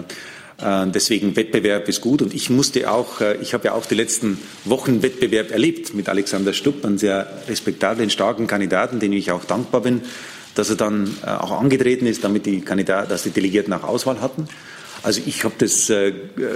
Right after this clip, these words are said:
genossen, die letzten Wochen diesen Wettbewerb zu erleben. Und, äh, wie gesagt, für eine Partei gibt es auch die Chance, äh, Orientierung, äh, zu finden und, und, und Positionen zu definieren. Ähm,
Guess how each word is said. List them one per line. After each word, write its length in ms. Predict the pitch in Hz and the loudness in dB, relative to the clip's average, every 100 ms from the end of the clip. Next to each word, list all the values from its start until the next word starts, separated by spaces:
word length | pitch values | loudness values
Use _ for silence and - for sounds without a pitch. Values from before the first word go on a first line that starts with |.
| 117 | -2
genossen, 380 | 110 131 175 127 | 2 2 2 0
die 60 | 95 | 0
letzten 360 | 92 - 95 | -2 -4 -4
Wochen 240 | 87 - 92 | -4 -2 0
diesen 220 | 90 95 | 2 2
Wettbewerb 420 | 98 107 95 92 | 2 0 -2 0
zu 100 | - | 0
erleben. 420 | 92 87 - 151 156 - - - - - | 0 0 -2 -2 -4 -12 -18 -20 -12 -2
Und, 360 | 107 107 101 107 | 2 2 2 2
äh, 300 | 101 101 98 107 - - | 2 2 0 -2 -6 -4
wie 80 | 107 | -2
gesagt, 220 | - 101 | 0 2
für 60 | 107 | 0
eine 100 | 98 | 0
Partei 380 | 98 95 104 | -2 0 0
gibt 240 | 117 123 - | 0 -2 0
es 120 | 107 | 0
auch 140 | 104 | 0
die 80 | - | 0
Chance, 400 | - 107 117 - - - - - | 0 2 0 -2 -4 -18 -20 -10
äh, 80 | - | -2
Orientierung, 960 | 98 98 - 107 104 - 131 113 95 87 - - - | 0 0 2 2 2 2 2 2 -2 -6 -12 -20 -12
äh, 100 | 95 - - | -8 -8 -6
zu 120 | - | -2
finden 480 | - 107 98 - 87 | 0 2 2 2 0
und, 260 | 82 87 95 | 2 0 -2
und, 180 | 95 92 | -4 -4
und 100 | 87 | 0
Positionen 520 | 98 98 107 113 107 | 2 2 2 2 2
zu 100 | - | 0
definieren. 560 | - - 87 92 120 - - - - - - - | -4 -4 -4 -4 -6 -8 -16 -18 -18 -18 -6 0
Ähm, 380 | 92 95 98 | 2 2 0